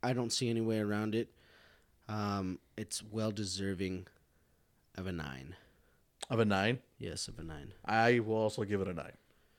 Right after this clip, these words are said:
Speaker 2: I
Speaker 1: Yeah.
Speaker 2: will a hundred percent give this, uh, give this single beer a nine.
Speaker 1: Mm-hmm.
Speaker 2: <laughs> If we could have another one, we definitely would have.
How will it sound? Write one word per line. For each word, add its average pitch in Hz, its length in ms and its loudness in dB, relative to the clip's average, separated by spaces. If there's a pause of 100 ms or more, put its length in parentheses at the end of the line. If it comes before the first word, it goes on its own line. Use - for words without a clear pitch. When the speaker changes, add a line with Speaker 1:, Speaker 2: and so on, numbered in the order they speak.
(460)
Speaker 2:
I 107 100 0
Speaker 1:
Yeah. 101 100 2
Speaker 2:
will 104 100 2
a - 20 -2
hundred 107 240 0
percent 101 340 -4
give 98 200 0
this, 95 300 -2
uh, - 160 -6 (760)
give 101 140 -8
this 110 140 -4
single 233 200 12
beer 160 280 6 (100)
a - 60 -8
nine. - 220 -10 (340)
Speaker 1:
Mm-hmm. 113 460 -2
Speaker 2:
<laughs> - 60 -12 (840)
If 127 100 4
we 165 120 12
could 170 160 8
have 156 160 10
another 135 200 6
one, 123 120 6
we 120 80 6
definitely 110 320 4
would 101 160 2
have. 95 180 -2